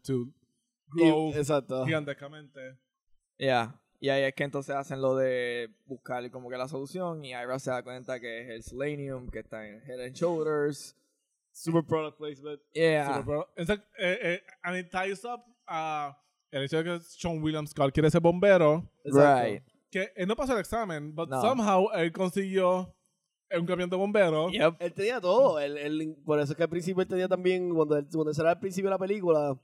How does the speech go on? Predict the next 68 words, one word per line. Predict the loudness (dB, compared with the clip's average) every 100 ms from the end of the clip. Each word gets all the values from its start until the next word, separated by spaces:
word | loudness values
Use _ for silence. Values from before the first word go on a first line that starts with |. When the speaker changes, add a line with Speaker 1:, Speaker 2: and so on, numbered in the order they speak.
| _ _ -2
Speaker 3:
Tiene | 0 2
tra-, | 4 4
Speaker 2:
según | 4
Speaker 3:
el | 4
Speaker 2:
como | 6 6
Speaker 3:
cold | 6
opening | 4 2 2
Speaker 2:
él, |
Speaker 3:
es | 2
Speaker 2:
él |
Speaker 3:
con | 2 0
Speaker 2:
tiene, | -2 -2
Speaker 3:
él. | -2
Speaker 2:
él | -4
tiene | -4 -4
un | -2
traje | -2 -2
completo | -4 -4 -2
de | 0
bomberos | 0 0 -2
puesto | -4 -8 -8
también. | -8 -8 -10 -8
Speaker 3:
So, | -2
él | 0
Speaker 1:
Ya, | 8
pero | 8
Speaker 3:
tenía | 8 6
Speaker 1:
un, | 4
un | 4
camión | 0 0 2
de | 2
bombero. | 2 4 2 2 -6 -16 _ _ _ _ -8
You | -6 -2
can't | -2 -2
buy | -2
that | -2 -2
on | -2
eBay. | -2 -2 -4 -6 -10 -20 _
Speaker 2:
Yeah, | -6 -6 2 4
you |
can, | 6 4 6 6 6
Speaker 1:
Ok, | 8
Speaker 2:
on | 8
Speaker 1:
ya. | 8 8
Speaker 2:
liquidation | 10 10 10 8
sites. | 4 6 6 2 -10 -16 _ -4
Speaker 1:
You | 2
need | 4
money | 8 8
for | 8 6
it, | 4
though. | 4 2 -2 -8 _ _ _
Speaker 2:
<laughs> | _ _ _ -10
Probablemente | 0 2 2 2 2
Speaker 3:
The | 6
Speaker 2:
era |
Speaker 3:
dark | 6 6
Speaker 2:
un | 6
camión | 8 8 6
Speaker 3:
web. | 2
Speaker 2:
ya | 2 2
de | 0
esto | -2 -2
que |
ya | 0
había | 0 0
sido | 0
decomisionado. | -2 -2 -4 -6 -6 -6 -6